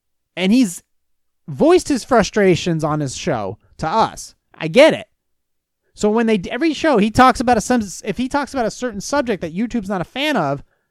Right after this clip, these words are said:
they'll demonetize his video right away. Boom. No money, no ad revenue. Can't pay his employees.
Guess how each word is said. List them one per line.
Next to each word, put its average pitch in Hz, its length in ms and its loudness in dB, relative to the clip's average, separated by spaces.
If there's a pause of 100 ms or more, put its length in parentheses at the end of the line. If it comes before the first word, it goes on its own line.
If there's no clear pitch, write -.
(100)
they'll 180 220 2
demonetize 208 880 -2 (880)
his 175 300 0 (200)
video 170 460 4
right 190 200 0
away. 240 360 0 (300)
Boom. 226 380 8 (180)
No 226 180 6
money, 196 300 2
no 175 220 2
ad 180 160 4
revenue. 131 400 -2 (160)
Can't 208 220 -2
pay 202 140 2
his 175 120 2
employees. 135 560 -4